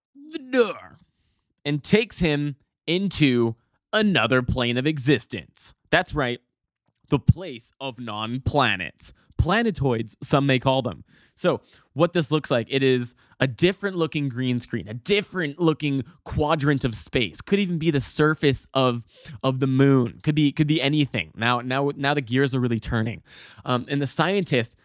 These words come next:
leads Pluto into this room, and there is a, there's a little wooden sign, like a Minecraft sign, right? Kids can really relate to Minecraft these days, so I'm gonna, gonna translate this to you in Minecraft language.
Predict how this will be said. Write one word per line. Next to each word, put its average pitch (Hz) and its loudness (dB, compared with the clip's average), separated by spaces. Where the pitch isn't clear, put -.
leads 151 0
Pluto 147 2
into 143 -2
this 131 -2
room, 127 2
and 113 -2
there 120 0
is 120 0
a, 117 4
there's 127 0
a 143 -2
little 156 2
wooden 151 0
sign, 131 0
like 113 -10
a 131 -4
Minecraft 123 -2
sign, 82 -10
right? 104 -6
Kids 135 -2
can 131 -2
really 123 2
relate 120 0
to - -2
Minecraft 123 0
these 139 -4
days, 143 0
so - -4
I'm 120 -2
gonna, 123 2
gonna 123 0
translate 131 -2
this 120 -2
to - -4
you 117 4
in 113 -4
Minecraft 113 -2
language. - -12